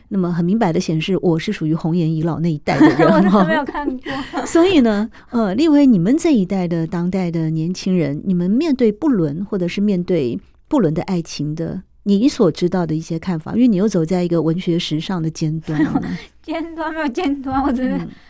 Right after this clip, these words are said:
Speaker 2: 很累在做工作而已。
Speaker 1: 嗯。
Speaker 2: 嗯，但我觉得好像，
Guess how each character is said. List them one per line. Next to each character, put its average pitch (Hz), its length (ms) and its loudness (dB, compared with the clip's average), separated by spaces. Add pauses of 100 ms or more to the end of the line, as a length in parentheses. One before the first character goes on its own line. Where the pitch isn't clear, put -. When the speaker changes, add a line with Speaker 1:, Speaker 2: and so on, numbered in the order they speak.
(140)
Speaker 2:
很 240 180 -10
累 285 180 2
在 269 120 4
做 285 160 0
工 254 280 0
作 240 260 -2
而 208 140 -6
已。 202 100 -10 (360)
Speaker 1:
嗯。 285 580 -4
Speaker 2:
嗯， 277 80 -4 (1200)
但 539 160 -2
我 403 60 8
觉 269 140 2
得 330 100 6
好 240 220 4
像， 466 200 -4